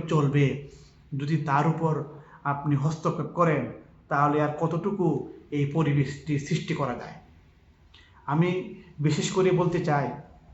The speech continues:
এই আওয়ামী লীগকে যারা ধ্বংস করতে চায়, তারা কিন্তু নিজেরাই আগে ধ্বংস হতে হবে। এই স্বরাষ্ট্র মন্ত্রণালয়ের যে উপদেষ্টা, তিনি রাত্রি তিনটার সময় এসে যেভাবে মিডিয়ার সামনে বলেছেন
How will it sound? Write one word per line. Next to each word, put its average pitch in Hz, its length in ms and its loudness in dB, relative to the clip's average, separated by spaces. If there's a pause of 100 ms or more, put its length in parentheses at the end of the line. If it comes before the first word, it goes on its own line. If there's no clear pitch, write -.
(320)
এই 147 220 4 (180)
আওয়ামী 165 340 6
লীগকে 185 580 2
যারা 147 260 6 (840)
ধ্বংস 165 320 2
করতে 175 340 0
চায়, 120 300 -6 (600)
তারা 160 220 6
কিন্তু 170 300 -2
নিজেরাই 160 540 2
আগে 165 280 4
ধ্বংস 151 360 4
হতে 139 300 0
হবে। 120 240 -4 (1000)
এই 143 280 4
স্বরাষ্ট্র 170 580 2
মন্ত্রণালয়ের 185 840 2
যে 185 140 4 (640)
উপদেষ্টা, 160 640 4 (520)
তিনি 156 180 4
রাত্রি 160 340 2 (140)
তিনটার 165 340 4
সময় 170 380 2
এসে 151 280 2
যেভাবে 151 420 4 (460)
মিডিয়ার 156 440 8
সামনে 151 420 6
বলেছেন 139 540 2